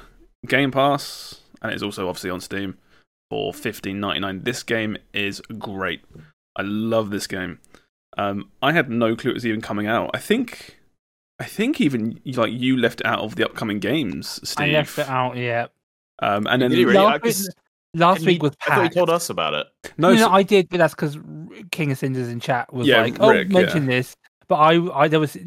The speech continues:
Speaker 2: last week was so packed, I was like, "Uh, some of these have got to be cut," and I was like, "This one doesn't look it like."
Speaker 3: Rick, what are you, what are you doing on Sundays? We,
Speaker 2: That
Speaker 3: you, you want a
Speaker 2: special.
Speaker 3: job?
Speaker 1: <laughs> Yeah, yeah,
Speaker 2: Wow.
Speaker 1: yeah. <laughs> He's got better taste. <laughs>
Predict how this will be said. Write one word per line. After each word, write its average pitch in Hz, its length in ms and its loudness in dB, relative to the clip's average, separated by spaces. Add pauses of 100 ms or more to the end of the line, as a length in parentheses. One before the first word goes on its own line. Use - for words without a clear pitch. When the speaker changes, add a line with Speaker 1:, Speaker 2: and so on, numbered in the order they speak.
(100)
Speaker 2:
last 151 320 4
week 147 160 -6
was 131 80 -6
so 135 220 0
packed, 131 400 -4
I - 20 -4
was 123 120 -10
like, 131 220 -6
"Uh, 240 420 0
some 220 180 -4
of 220 80 -2
these 208 80 -4
have 190 80 -6
got 170 160 0
to - 80 -12
be 175 80 -2
cut," 170 340 2
and 147 100 -4
I 143 40 0
was 139 120 -2
like, 151 160 -2
"This 269 200 -10
one 220 320 -6
doesn't 185 280 0
look 170 220 -2
it 180 160 -6
like." 143 140 0
Speaker 3:
Rick, 131 160 0
what 139 80 4
are 143 40 4
you, 143 200 2
what 139 80 2
are 143 80 4
you 135 60 0
doing 139 200 2
on 117 80 -2
Sundays? 95 540 -4
We, 95 300 -8
Speaker 2:
That 151 180 0
Speaker 3:
you, - 140 -16
you 120 100 -2
want 110 160 0
a - 20 -2
Speaker 2:
special. 117 200 -2
Speaker 3:
job? - 80 -20 (320)
Speaker 1:
<laughs> - 80 -10
Yeah, 175 200 4
yeah, 127 760 4
Speaker 2:
Wow. - 140 2 (1040)
Speaker 1:
yeah. - 0 -
<laughs> 262 220 2
He's 139 120 -8
got 127 180 -2
better 127 200 6
taste. 123 440 2 (320)
<laughs> - 80 -6